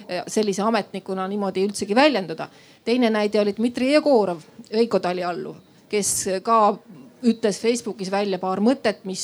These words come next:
noh, ei olnud nagu tema pädevus tollel hetkel võib-olla väljendada, kuigi ta oli südamevaluga, tegi seda kahtlemata. Ja hiljutine näide oli Rait Kuuse, kes siis tegelikult sõitis üle Kaia Eva pea, kes ütles, et neli aastat valdkonnas, mida tema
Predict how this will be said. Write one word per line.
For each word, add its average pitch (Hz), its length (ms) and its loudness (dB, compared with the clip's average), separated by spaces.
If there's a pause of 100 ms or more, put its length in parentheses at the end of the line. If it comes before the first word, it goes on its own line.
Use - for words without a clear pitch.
noh, 190 240 -6
ei 202 140 -2
olnud 202 240 -4
nagu 185 400 -2
tema 196 180 -6
pädevus 190 400 -4
tollel 190 300 -2
hetkel 185 240 -10
võib-olla 190 260 -4
väljendada, 196 480 2
kuigi 185 160 -2
ta 190 140 -6 (320)
oli 233 160 0
südamevaluga, 170 640 2
tegi 170 160 -6
seda 147 220 -10 (180)
kahtlemata. 196 600 -2 (420)
Ja 196 80 -2
hiljutine 233 560 4
näide 202 300 0
oli 190 180 0
Rait 208 240 -4
Kuuse, 302 400 2
kes 196 220 -4
siis 180 100 -6
tegelikult 185 640 -4
sõitis 202 400 -2
üle 180 220 0 (420)
Kaia 285 320 4
Eva 214 220 2
pea, 208 180 6
kes 196 220 -4
ütles, 196 180 -6
et 214 80 -4
neli 226 160 4
aastat 214 400 2
valdkonnas, 214 480 4
mida 190 180 -2
tema 202 220 0